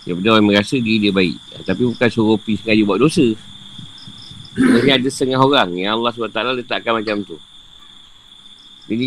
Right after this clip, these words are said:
dia tak buat salah, dia, dia tak insaf. Ha, dia selalu buat salah. Lagi dia buat salah, lagi dia tau-,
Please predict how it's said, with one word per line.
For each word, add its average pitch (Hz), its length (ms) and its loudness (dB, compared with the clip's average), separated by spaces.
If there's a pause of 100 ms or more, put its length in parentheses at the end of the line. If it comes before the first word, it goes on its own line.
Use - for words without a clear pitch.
(100)
dia 131 100 -2
tak 120 160 -2
buat 107 160 -2
salah, 139 320 2
dia, 143 160 -2
dia 127 220 -6
tak 127 80 -4
insaf. 131 340 -4
Ha, 78 140 -12
dia 123 240 -6
selalu 147 240 -4 (140)
buat - 100 -6
salah. 87 260 -4 (960)
Lagi 104 240 -2
dia 123 80 -2
buat 120 160 -2
salah, 156 240 -4
lagi 113 240 -2
dia 95 60 -6
tau-, 90 240 -4